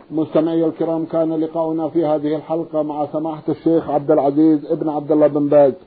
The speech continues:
الرئيس العام لإدارات البحوث العلمية والإفتاء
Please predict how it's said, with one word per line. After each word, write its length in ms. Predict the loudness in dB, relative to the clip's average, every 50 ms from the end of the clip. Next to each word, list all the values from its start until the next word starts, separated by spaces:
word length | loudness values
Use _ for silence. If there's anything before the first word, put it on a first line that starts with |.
| _ _ _ -4 0
الرئيس 480 | 0 2 4 4 6 6 4 4 4 0
العام 400 | 0 0 0 2 0 0 0 0
لإدارات 800 | 0 2 2 0 2 2 4 4 4 4 4 4 4 4 2 0
البحوث 540 | -4 -2 -4 -8 -2 0 0 0 0 0 -2
العلمية 520 | -2 -2 -2 -2 0 0 0 0 0 0 0
والإفتاء 640 | -2 0 0 -2 -4 -6 -2 0 2 2 2 0